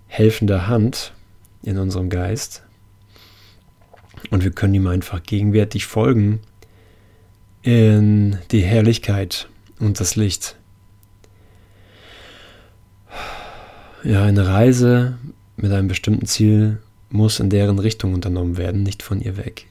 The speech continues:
Und das ist die Bestätigung. Nicht nur, dass du in diese Richtung reist, sondern dass du in Wahrheit das Ziel nie verlassen hast.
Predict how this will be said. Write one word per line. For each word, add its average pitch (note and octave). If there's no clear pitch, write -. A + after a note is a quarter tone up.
Und F#2
das G2
ist G2
die G#2
Bestätigung. F#2+
Nicht C3+
nur, B2+
dass G#2
du G2+
in F#2+
diese G2
Richtung G2
reist, F#2+
sondern F#2
dass -
du -
in F#2
Wahrheit G#2
das -
Ziel G#2+
nie G#2+
verlassen G2
hast. -